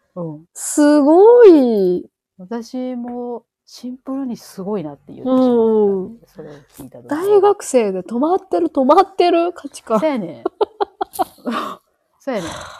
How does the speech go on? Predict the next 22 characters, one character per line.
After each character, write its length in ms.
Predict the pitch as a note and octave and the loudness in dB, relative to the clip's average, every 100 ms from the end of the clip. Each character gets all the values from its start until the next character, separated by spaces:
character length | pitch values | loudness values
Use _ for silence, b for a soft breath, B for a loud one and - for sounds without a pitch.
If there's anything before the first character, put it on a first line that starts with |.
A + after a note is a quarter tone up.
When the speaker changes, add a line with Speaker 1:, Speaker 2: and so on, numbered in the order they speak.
| - _ | -20 _
Speaker 1:
そ 200 | - E4 | -12 -8
う 40 | |
よ 140 | B3+ - | -8 -10
な。 240 | A#2+ - _ _ _ _ _ - | -18 -20 _ _ _ _ _ 0
Speaker 2:
う 100 | A#3 | 4
ん。 40 | A#3 | 6
止 640 | G#3+ G#3 G#3 F#3+ F3+ G#3 _ _ _ _ - - _ | 4 0 -2 -4 -6 -12 _ _ _ _ -20 -20 _
ま 120 | - | -20
っ-、 100 | - _ _ _ _ _ _ _ _ _ _ _ _ - B B B B - | -20 _ _ _ _ _ _ _ _ _ _ _ _ -20 B B B B -8
大 280 | A#3+ G#4 A4 | -6 -2 0
学 200 | A#4 A4+ | -2 -2
生 220 | - D#4+ | -2 -2
と 80 | D4+ | -4
か 120 | - | -12
や 0 | |
っ 20 | - | -10
た 80 | |
ら 60 | F#3+ | -10
わ 60 | F3 | -10
か 120 | C3 | -14
る 80 | D#3+ | -14
な。 220 | A3 | -18